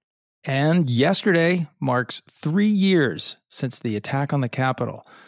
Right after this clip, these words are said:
the culmination of Donald Trump's efforts to disrupt the peaceful transfer of power and retain the office of the presidency. Three years later, we're just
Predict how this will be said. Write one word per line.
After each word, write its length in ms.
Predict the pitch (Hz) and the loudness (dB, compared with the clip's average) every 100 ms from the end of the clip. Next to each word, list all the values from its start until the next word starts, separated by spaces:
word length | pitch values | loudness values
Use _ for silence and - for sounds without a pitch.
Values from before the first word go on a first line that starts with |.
| - _ _ | -20 _ _
the 80 | 123 | -6
culmination 600 | - 160 160 165 - 143 | 0 2 4 2 2 0
of 120 | 104 | 0
Donald 320 | 120 135 147 | 0 0 0
Trump's 340 | - 139 135 - | 0 0 0 -2
efforts 420 | 135 139 160 143 - | -2 0 -2 -4 -4
to 120 | 135 | -4
disrupt 460 | 110 - 151 170 - | -2 0 2 0 -4
the 80 | |
peaceful 420 | - - 151 - - | -8 -6 -6 -6 -6
transfer 540 | 139 143 - 147 131 | -2 -2 -2 -2 -2
of 120 | 110 | -2
power 540 | - 135 147 175 185 - _ | -4 -2 0 0 -2 -6 _
and 100 | 135 | -4
retain 540 | 110 - - 170 180 175 | -2 -4 -2 0 2 2
the 140 | 147 | 0
office 420 | 143 151 - 143 | -2 -2 -4 -4
of 80 | 139 | -4
the 100 | 131 | -4
presidency. 680 | - 139 135 117 - 98 - _ _ _ _ _ _ - | -4 -4 -2 -6 -8 -10 -12 _ _ _ _ _ _ -8
Three 140 | - 175 | 0 2
years 240 | 220 147 | 4 4
later, 260 | 156 190 131 | 4 4 2
we're 120 | 123 | 2
just 240 | 135 - | 0 -2